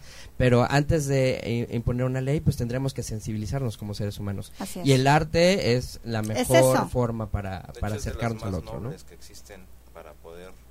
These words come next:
Speaker 3: comunicar.
Speaker 2: Es que finalmente es un arma de dos filos, porque
Speaker 3: Pues
Speaker 2: el arte bien expuesto te llega o te hunde, ¿no?
Speaker 1: No, y
Speaker 2: ¿Estás de
Speaker 1: aparte,
Speaker 2: acuerdo?
Speaker 1: eh,
Speaker 2: Te
Speaker 1: es,
Speaker 2: mata.
Speaker 1: es, es muy poderoso, o sea, el, la, lo que expone, lo, la, el discurso que tiene Daniel es muy poderoso,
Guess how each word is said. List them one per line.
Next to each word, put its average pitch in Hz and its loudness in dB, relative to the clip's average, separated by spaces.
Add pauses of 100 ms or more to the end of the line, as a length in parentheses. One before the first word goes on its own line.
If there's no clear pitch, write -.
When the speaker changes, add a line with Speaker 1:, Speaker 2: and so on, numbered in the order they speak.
(260)
Speaker 3:
comunicar. 90 -16 (260)
Speaker 2:
Es 269 -10
que 330 -4
finalmente 254 -6
es - -10 (160)
un 226 -10
arma 220 -4
de 202 -4
dos 202 -8
filos, 262 -10 (140)
porque 196 -6
Speaker 3:
Pues 208 -2
Speaker 2:
el 226 2
arte 262 0
bien 214 -4
expuesto 233 -4 (600)
te 190 0
llega 233 4
o 247 4
te 233 6
hunde, 202 2
¿no? 269 0 (100)
Speaker 1:
No, 180 0
y - 0
Speaker 2:
¿Estás - -2
de 139 6
Speaker 1:
aparte, 233 4
Speaker 2:
acuerdo? 226 0
Speaker 1:
eh, - -4
Speaker 2:
Te 208 -8
Speaker 1:
es, - -4
Speaker 2:
mata. 147 -2
Speaker 1:
es, 147 -2
es 131 0
muy 185 4
poderoso, 107 -2
o 95 -4
sea, 110 -2
el, 113 -6
la, 107 -4 (300)
lo 107 0
que - -20
expone, 135 2
lo, 113 0
la, 101 0
el 110 -2
discurso 151 -6
que - -10
tiene 107 -6
Daniel 104 -6
es 127 -4
muy 160 2
poderoso, 185 0